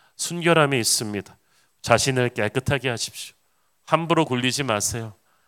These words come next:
아무거나 먹고 아무 말이나 하고 그런 쓰레기 같은 그런 잡담을 하면서 그렇게 하지 마세요. 여러분은 특별한 사명을 위해서 쓰임받을 사람이거든요. 가난하더라도 자신을 귀하게 대하십시오.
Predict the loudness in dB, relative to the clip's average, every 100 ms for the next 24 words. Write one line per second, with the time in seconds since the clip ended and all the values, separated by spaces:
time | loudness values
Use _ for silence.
0 | _ 2 2 4 4 4 4 2 0 2
1 | 4 6 6 4 4 2 2 2 2 2
2 | 2 2 -6 -20 -20 -12 -2 0 2 4
3 | 4 6 6 4 2 -2 -2 0 0 2
4 | 0 2 4 4 4 4 4 2 0 0
5 | -2 -2 0 0 0 -2 -2 -4 -8 -14
6 | _ _ _ 0 2 2 2 0 0 -4
7 | -14 -10 2 4 4 4 2 4 2 0
8 | 0 -4 -6 -6 -4 0 0 0 -2 0
9 | 0 -2 -4 -4 -4 -4 -6 -8 _ _
10 | _ _ 0 4 4 4 4 2 2 2
11 | 0 -2 -8 _ -6 -4 -2 -4 -6 -4
12 | 0 0 0 0 -2 -2 -6 -8 -6 -8